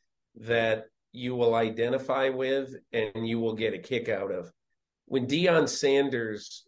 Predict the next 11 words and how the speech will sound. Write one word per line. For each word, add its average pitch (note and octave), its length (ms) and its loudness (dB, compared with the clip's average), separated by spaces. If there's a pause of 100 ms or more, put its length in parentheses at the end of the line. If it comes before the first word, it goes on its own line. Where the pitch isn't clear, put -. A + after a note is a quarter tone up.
(100)
was A2+ 260 0
a A2 220 2
cornerback A#2+ 680 2
for A#2+ 100 -10
the G#2+ 100 -8
Dallas A2 440 0
Cowboys A2 580 -2
in G2+ 100 -8
nineteen A2 480 -4
ninety-five, G2+ 760 -4 (960)
um, G#2+ 460 0